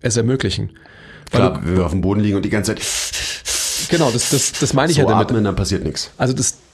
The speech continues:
Speaker 1: genau das meine ich. Also die, alle, alle Maßnahmen, also gerade eben am, am Boden sich zu befinden und die Schwerkraft zu nutzen, ähm, ist natürlich super. Aber jetzt auch, was du gesagt hast, eine Stretching-Routine, das kann man ja auch im Stehen machen oder sonst was. Aber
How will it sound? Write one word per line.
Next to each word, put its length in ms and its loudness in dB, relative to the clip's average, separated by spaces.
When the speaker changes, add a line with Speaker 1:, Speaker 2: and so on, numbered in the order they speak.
Speaker 1:
genau 240 2
das 140 0
meine 240 2
ich. 140 0
Also 160 0
die, 320 2
alle, 520 2
alle 200 2
Maßnahmen, 420 2
also 160 0
gerade 260 2
eben 200 0
am, 180 0
am 200 0
Boden 220 2
sich 140 0
zu 120 -2
befinden 340 -2
und 140 0
die 60 0
Schwerkraft 460 0
zu 80 0
nutzen, 400 0
ähm, 420 0
ist 120 0
natürlich 320 0
super. 420 0
Aber 200 0
jetzt 140 2
auch, 160 2
was 140 2
du 100 0
gesagt 260 0
hast, 240 -2
eine 120 2
Stretching-Routine, 840 2
das 180 -2
kann 140 0
man 80 0
ja 100 2
auch 160 0
im 100 -2
Stehen 260 0
machen 200 0
oder 120 2
sonst 380 0
was. 160 0
Aber 280 0